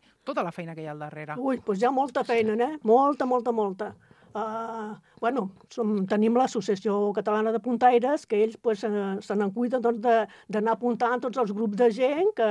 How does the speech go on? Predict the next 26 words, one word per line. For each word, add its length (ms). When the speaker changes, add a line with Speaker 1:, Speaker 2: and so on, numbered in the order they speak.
Speaker 2:
es 120
volen 200
apuntar. 480
Hi 80
ha 80
un 120
plaç 240
per 160
apuntar-se, 720
que 80
ha 80
acabat 280
la, 220
la, 120
la 120
setmana 320
passada 300
va 100
acabar, 300
i 100
llavors 320
ara 160
ens 160
han 80
de 100
donar, 280